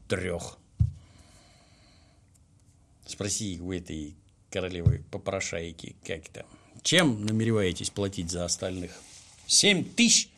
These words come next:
восемьсот семьдесят семь рыл. Чем за них платить будет?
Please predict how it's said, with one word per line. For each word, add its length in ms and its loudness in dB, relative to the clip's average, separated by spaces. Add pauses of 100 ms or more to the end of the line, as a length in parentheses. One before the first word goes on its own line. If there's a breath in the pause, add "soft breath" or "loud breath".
(120)
восемьсот 480 -2
семьдесят 320 -2
семь 240 -2 (1080)
рыл. 220 -8 (540 soft breath)
Чем 180 -6
за 100 -6
них 160 -10
платить 340 -6
будет? 280 -12